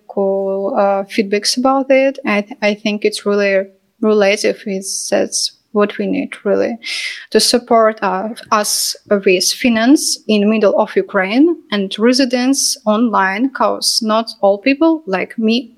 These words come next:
like, right now, I can, uh, visit every country, uh, to just, like, to, to, to do a part. So yes, I think it will be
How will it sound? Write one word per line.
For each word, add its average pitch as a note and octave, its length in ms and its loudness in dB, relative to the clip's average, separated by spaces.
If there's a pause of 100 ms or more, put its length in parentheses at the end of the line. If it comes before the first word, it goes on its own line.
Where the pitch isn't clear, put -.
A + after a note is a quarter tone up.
like, F#3+ 320 -2
right B3+ 320 2
now, B3 280 2
I A3 120 0
can, G3+ 420 -6
uh, G3 100 -2
visit A3 460 0 (800)
every A3 280 2
country, C4+ 760 0
uh, A3 400 -2
to A#3 300 -2
just, G#3+ 420 -2
like, G#3 300 -4
to, A3 100 -2
to, G#3+ 420 0 (200)
to A3+ 140 2
do G3+ 380 -2
a G#3 60 -6
part. G3+ 540 0 (720)
So F#3+ 400 0
yes, - 520 -4 (720)
I G#3+ 100 0
think G#3 300 -4
it G#3+ 140 0 (140)
will G#3+ 220 -2
be G#3+ 260 -6